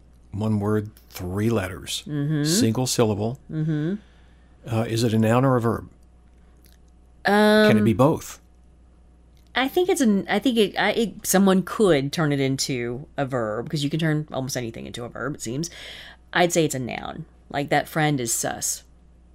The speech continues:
Speaker 1: Is it to eat?
Speaker 2: No, it's, like, it's a noun, not, it's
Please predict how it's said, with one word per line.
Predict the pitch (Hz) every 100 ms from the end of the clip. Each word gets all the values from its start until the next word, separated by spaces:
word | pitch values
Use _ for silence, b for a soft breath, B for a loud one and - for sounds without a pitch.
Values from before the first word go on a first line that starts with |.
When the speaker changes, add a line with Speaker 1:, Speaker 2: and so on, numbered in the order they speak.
| _ - - _ - _ _ - _ _ _ -
Speaker 1:
Is | -
it | 123
to | - -
eat? | 117 214 - - _ - _ - - 190 - -
Speaker 2:
No, | 175 156 156 160 160 143 117
it's, | 120 - -
like, | 143 139
it's | 139
a |
noun, | 139 - - 139 - - -
not, | 113 - - _
it's | 127 131